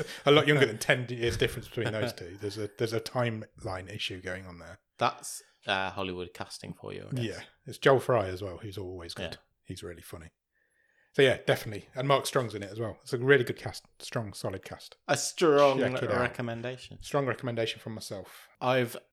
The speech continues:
Speaker 2: finished watching The Mighty Ducks Game Changers.
Speaker 1: Excellent.
Speaker 2: It's fun.
Speaker 1: Yeah?
Speaker 2: Yeah. I wasn't so sure the first few episodes, but it comes together really nicely.
Speaker 1: I might check that out. I used to really like The Mighty
Speaker 2: It's
Speaker 1: Ducks
Speaker 2: ten,
Speaker 1: films.
Speaker 2: ten episodes.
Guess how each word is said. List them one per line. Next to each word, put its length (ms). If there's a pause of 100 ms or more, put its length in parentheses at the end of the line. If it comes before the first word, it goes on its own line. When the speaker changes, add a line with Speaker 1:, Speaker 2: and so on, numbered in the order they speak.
(100)
Speaker 2:
finished 500
watching 600 (560)
The 100
Mighty 340
Ducks 300 (120)
Game 280
Changers. 580 (140)
Speaker 1:
Excellent. 500 (560)
Speaker 2:
It's 140
fun. 400 (160)
Speaker 1:
Yeah? 220 (140)
Speaker 2:
Yeah. 300 (640)
I 40
wasn't 320
so 200
sure 260
the 80
first 320
few 120
episodes, 360
but 120
it 100
comes 240
together 300
really 320
nicely. 440
Speaker 1:
I 80
might 200
check 160
that 100
out. 80
I 40
used 160
to 60
really 160
like 180
The 60
Mighty 280
Speaker 2:
It's 100
Speaker 1:
Ducks 80
Speaker 2:
ten, 140
Speaker 1:
films. 120
Speaker 2:
ten 140
episodes. 720